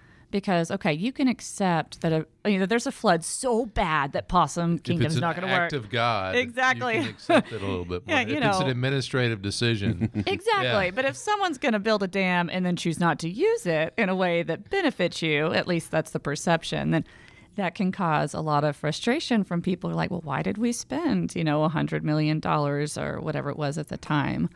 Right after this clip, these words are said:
Speaker 2: Mm-hmm.
Speaker 1: um, accounted for inflation or whatnot, throw out a number, um, to build this gigantic, ugly, for some people, big, ugly structures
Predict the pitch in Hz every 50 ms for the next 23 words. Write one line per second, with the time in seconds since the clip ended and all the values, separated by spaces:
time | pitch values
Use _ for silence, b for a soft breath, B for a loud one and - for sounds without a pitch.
0 | - - 107 92 85 82 82 78 78 80 - 170 151 143 143 151 - - - 165
1 | 156 151 147 - 156 143 147 147 - - 147 143 - - - - - 139 151 151
2 | - - - 135 131 143 139 - - - 170 165 156 147 - - - 160 170 180
3 | 180 170 - - - - 151 160 180 - - - 175 165 175 160 156 156 160 151
4 | - - 156 - 175 165 165 160 156 143 - - 170 160 156 - 170 170 170 170
5 | - - _ - - 190 175 160 - 160 165 202 220 b b b b b b b
6 | b b b - - 185 175 - 165 160 160 - - 151 - - - 135 147 170
7 | 196 190 - - - _ - - 151 - - - - 160 170 180 175 165 151 151
8 | 156 - - - 185 160 - - - - 123 - - 165 226 269 - -